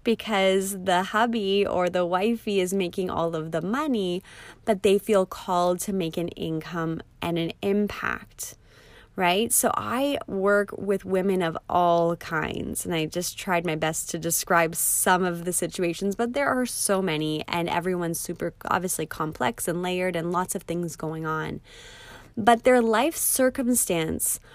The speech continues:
or how well they're set up for success has never once determined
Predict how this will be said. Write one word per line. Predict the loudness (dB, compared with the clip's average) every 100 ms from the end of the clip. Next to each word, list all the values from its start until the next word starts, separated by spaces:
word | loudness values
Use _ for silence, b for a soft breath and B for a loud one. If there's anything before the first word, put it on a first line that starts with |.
| B
or | 2 4
how | 4 4 6
well | 6 6 6
they're | 4 2 2
set | 0 2
up | 2 0
for | -4
success | -4 -4 -4 -4 -2 -2 -2 -4 B B B B -2
has | 0 4
never | 6 6 6 4 2 0 2
once | 2 2 0
determined | -2 -4 -4 -4 -2 0 0 0 -2 -4